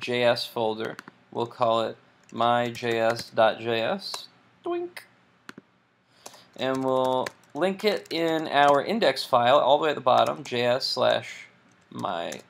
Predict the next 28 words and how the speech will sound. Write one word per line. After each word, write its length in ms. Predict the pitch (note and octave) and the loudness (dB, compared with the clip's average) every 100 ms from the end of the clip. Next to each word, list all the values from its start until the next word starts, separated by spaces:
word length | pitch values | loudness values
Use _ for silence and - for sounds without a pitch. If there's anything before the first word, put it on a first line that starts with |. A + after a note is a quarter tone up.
| - | -20
J 200 | - E2+ | -12 -8
S 240 | D#2 - - | -8 -8 -12
dot 260 | - - | -14 -16
J 160 | - - | -16 -12
S. 460 | A#3+ A3 - - - _ _ _ _ _ _ _ _ _ _ _ _ _ _ _ _ _ | -12 -12 -18 -20 -20 _ _ _ _ _ _ _ _ _ _ _ _ _ _ _ _ _
I 60 | - | 0
gotta 140 | D#3 | 2
see. 160 | D3+ E3 - _ _ _ _ _ _ _ _ _ _ - - - - - _ _ _ _ _ _ _ _ - | 2 -2 -4 _ _ _ _ _ _ _ _ _ _ -4 2 2 0 -10 _ _ _ _ _ _ _ _ 4
Ugh. 260 | G#3+ F#3 - - - - - _ _ | 8 8 6 -8 -18 -20 -20 _ _
Bless 240 | D3 E3+ - | 4 4 4
me. 160 | A#2+ - - | -4 -6 -4
<laughs> 120 | A3 A3 D#3+ - B2 _ _ - | 0 2 2 -2 -12 _ _ -16
Okay. 200 | A#2 A2+ - - - _ - - - _ _ _ _ _ _ - - - _ | -12 -12 -14 -20 -20 _ -20 -18 -20 _ _ _ _ _ _ -20 -20 -20 _
Um, 420 | C3 B2+ B2+ B2 | 2 4 4 2
cool. 320 | B2+ A#3+ E3+ - _ - | -2 -2 -2 -2 _ -10
So 320 | - F#3+ F#3+ | -2 4 4
we 140 | F3+ G#3+ | 4 -2
need 140 | A#3+ | -4
to 120 | - | -6
run 180 | E3+ F3+ | -2 0
a 60 | E3 | 0
JavaScript 480 | D#3+ C#3+ D#3 - A2+ | 0 -2 -2 -10 -8
function 320 | B2 A#2 A#2 | -8 -8 -8
when 60 | |
this 100 | A#2 | -8
button 280 | - C3 G#2+ | -2 0 0
is 120 | A2 | -6
clicked. 380 | - - - - | -10 -10 -12 -18